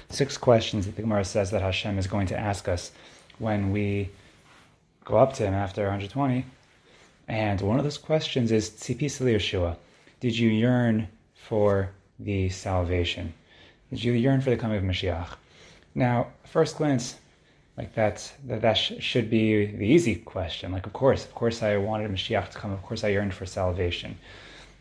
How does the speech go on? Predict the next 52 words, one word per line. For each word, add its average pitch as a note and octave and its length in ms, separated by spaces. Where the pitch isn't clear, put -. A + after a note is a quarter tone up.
You G#2+ 100
know, G2 160
we, F#2+ 280
there G2 160
are G#2+ 40
a G#2 40
lot G#2+ 140
of - 40
things A#2+ 220
in B2 60
the A#2+ 60
world A#2+ 180
that A#2+ 80
I B2 60
don't C3 180
like - 300
and G2+ 560
that, G2 240
that G2+ 100
make G#2 240
me A2+ 80
very G#2+ 240
unhappy. A2 540
And A2 100
I G2 40
would F#2 180
like G2+ 260
it - 140
to - 100
be G2 320
different. C3 440
So - 180
we B2+ 140
all C3+ 140
intuitively A2+ 680
feel - 260
like G2+ 120
we G#2+ 60
want G2+ 240
Mashiach. F#2 480
But B2 160
then D3 140
the D3 80
question B2+ 480
is, A2+ 160
do B2 120
we A#2 140
actually C3+ 480
know A#2 220
what G#2+ 240
Mashiach G#2 560
is? G#2 400